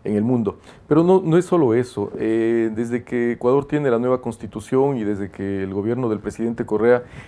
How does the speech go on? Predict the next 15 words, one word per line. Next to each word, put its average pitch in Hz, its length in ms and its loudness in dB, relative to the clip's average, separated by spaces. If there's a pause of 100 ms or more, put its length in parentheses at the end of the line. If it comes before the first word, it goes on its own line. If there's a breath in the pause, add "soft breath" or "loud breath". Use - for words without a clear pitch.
(120 loud breath)
generó 120 300 0
un 151 160 2
cambio 139 340 2
filosófico, 110 920 -2
y 120 120 -2
voy 107 320 2
a 131 60 8
llamar 113 380 2
y 95 40 -2
usar 143 240 0
esta 107 160 -2
palabra, 101 320 0
un 107 60 -4
cambio 143 280 4
filosófico 113 760 -4